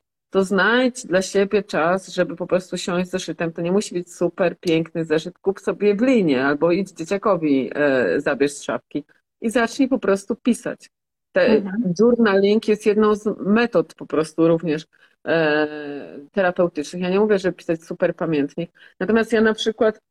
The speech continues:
Speaker 1: żeby dzisiaj miałyśmy rozmawiać, hello, o nadwadze, cukrzycy, insulinooporności.
Speaker 2: Jasne, dlatego mówię, że my się jeszcze dwa razy spotkamy.
Speaker 1: Ale słuchaj, no ja też jakby, y,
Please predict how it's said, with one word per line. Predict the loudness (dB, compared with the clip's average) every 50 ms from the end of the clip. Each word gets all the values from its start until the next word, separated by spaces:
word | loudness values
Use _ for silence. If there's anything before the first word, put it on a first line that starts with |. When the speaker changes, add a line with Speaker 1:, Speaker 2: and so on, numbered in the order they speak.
| _ _ _ _ -10
Speaker 1:
żeby | -4 -2 0 2 2 0
dzisiaj | 0 -2 -2 0 2 2 2 0 -2 -2
miałyśmy | -2 0 2 2 0 0 0 -2 -2
rozmawiać, | 0 0 0 0 -2 0 0 -2 -2 -4 -4
hello, | -2 0 2 2 4 4 4 4 4
o | 2 2
nadwadze, | 2 2 2 0 0 -2 -2 -2 -2 -4 -6
cukrzycy, | -8 -10 -12 -10 -8 -8 -8 -4 -2 0 0 0
insulinooporności. | 0 0 -2 -4 -2 0 0 2 4 4 4 4 4 2 2 2
Speaker 2:
Jasne, | 4 4
dlatego | 4 4 4 2 0 2
mówię, | 2 2 2 2 0 0
że | 0 0
my | 0 0 0
się | 0 -2 -2
jeszcze | -2 -2 -4 -4
dwa | -2 0 0 0
razy | 0 0 -2 -4 -8 -12
spotkamy. | -12 -14 -16 -14 -8 -4 -4 -4 -4 -6 -10 -16 -18 -20 _ _ _ _ _ _ -4 0 2
Speaker 1:
Ale | 2 4 4 2
słuchaj, | 2 2 0 2 2 4 4
no | 4 4
ja | 4 4 2 2
też | 2 0 0 0 0 0
jakby, | 0 0 0 2 2 2 2 2 2 4
y, | 4 4 4 4 2 0 -2 -6 -8